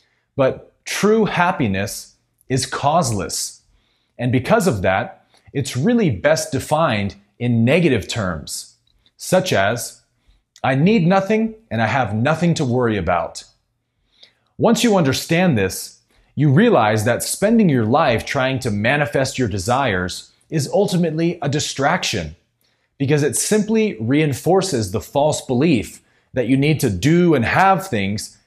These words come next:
in order to be happy, when in reality, it is the exact opposite. So it's not that you can't create your reality, but that you're always already doing so effortlessly and automatically.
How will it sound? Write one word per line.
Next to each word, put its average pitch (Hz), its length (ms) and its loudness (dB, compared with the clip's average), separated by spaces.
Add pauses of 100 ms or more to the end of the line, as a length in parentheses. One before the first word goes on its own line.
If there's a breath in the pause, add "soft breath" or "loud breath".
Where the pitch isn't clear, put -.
(120)
in 127 120 -6
order 135 220 2
to 117 140 -4
be 110 100 0
happy, 117 560 -4 (520)
when 101 460 -4 (280)
in 135 180 -2
reality, 107 720 0 (240)
it 123 100 -4
is 113 140 0
the 113 180 -2
exact 95 680 -4 (260)
opposite. 95 640 -4 (800)
So 156 220 0
it's 147 120 -2
not 165 220 0
that - 160 -4
you 123 80 0
can't 220 480 0
create 113 400 -2
your 98 100 -8
reality, 92 680 -2 (520)
but 127 160 2
that 151 220 0
you're 151 240 -2 (160)
always 196 640 4
already 147 340 4
doing 143 380 2
so 101 480 -4 (240)
effortlessly 135 960 -2
and 117 160 -4
automatically. 107 880 -4